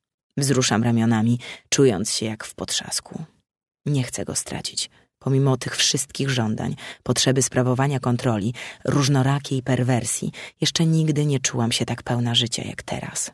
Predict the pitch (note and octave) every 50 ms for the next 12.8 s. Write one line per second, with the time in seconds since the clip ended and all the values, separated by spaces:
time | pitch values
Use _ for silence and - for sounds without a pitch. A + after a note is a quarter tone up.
0 | _ _ _ _ _ _ _ _ _ - - - D#3+ D3 C3 B2+ C3 C3 C3 C3+
1 | - - - B2+ - B2+ B2 B2 A#2 A#2 - - - B2+ - - - - - -
2 | - C3+ C3 C3+ C3 C3 B2+ - - - C3+ B2+ A#2+ A2+ - A#2+ - - - -
3 | - - B2 A2 - - _ _ - B2+ A#2+ B2+ B2 - - B2+ G#2 E2+ F#2 -
4 | - - - - _ _ _ - - C3+ C3 - - - - - C#3+ C3+ B2 -
5 | C3 B2 A#2+ A#2 A#2 - - B2+ A#2 B2 A#2+ B2 A#2 A#2+ A#2 A2+ G#2+ F#2+ G#2 A#2
6 | A#2+ - - A#2+ - - - C#3 B2+ B2+ A#2+ A2+ A2 A#2+ - - - - _ _
7 | - - D3 C3 - B2+ A#2+ A#2 A#2 B2+ C3 C3+ C#3 C3 - - A2 G#2+ A2 -
8 | - - - - - - - - - - - D#3 - _ _ _ _ _ - -
9 | - - C3+ B2 A#2+ A#2+ - C3+ B2+ B2 A#2+ - - - - C#3 C3 B2+ B2+ -
10 | - D#3 - _ _ - - D#3 D#3 D3 - - - - - - - - - -
11 | - - - - - - _ - - D3+ - - C#3 - - - - C#3 B2+ B2+
12 | B2 B2 C3 C3 B2 A#2+ A#2+ - - A2 A#2+ - - - -